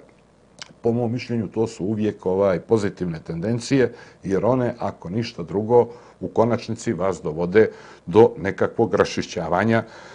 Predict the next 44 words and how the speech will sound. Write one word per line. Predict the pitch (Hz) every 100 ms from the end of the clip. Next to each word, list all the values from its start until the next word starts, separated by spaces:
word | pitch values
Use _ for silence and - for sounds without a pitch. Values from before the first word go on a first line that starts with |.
| - -
e, | 101 92
stanja | - 123 120 123 120 110
i, | 92 113 - -
što | -
bi | 87
rekli, | 98 - 110
paljenja | - 98 110 113 117 104 87
svjetla, | - 120 139 139 131 127 -
paljenja | 104 98 110 104
sunca, | - 139 135 - 127
što | 110 107
bi | 117
rekli, | 107
pojave | 92 127 123 92
sunca, | - 123 120 135
da | 104
se | -
makar | 98 113 117 78
vidi | 104 107 113 113 - - -
gdje | 82 113
smo, | 113 104
što | - 107
smo, | - 95
što | 87 117
ko | - 104
radi | 85 98 110 110
ili | 117 110
što | - 110
ko | 123
ne | 117 107
radi. | 95 - - - - - -
I | 104 92
ona | 85 90 90 78
moja | 98 92
omiljena, | 80 87 95 107 104
da | 80 101
se | - 107
u | 92
konačnici | - 98 98 - 92 -
ipak | - 98 85
zna | 67 87 101 101 - -
za | 73 90
čije | - 87 98
babe | 73 82 87 107